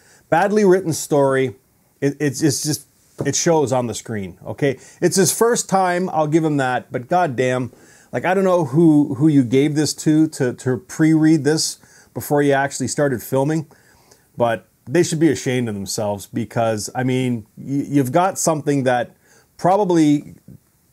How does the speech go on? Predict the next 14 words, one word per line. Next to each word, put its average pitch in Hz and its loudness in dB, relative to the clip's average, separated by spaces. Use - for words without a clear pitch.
could 185 2
have 151 0
had 160 0
some 131 -4
potential, 139 -4
but, 123 0
I 139 -2
mean, 135 -2
I've 147 -2
seen 160 0
more, 139 2
more 202 2
than 151 0
enough 139 -2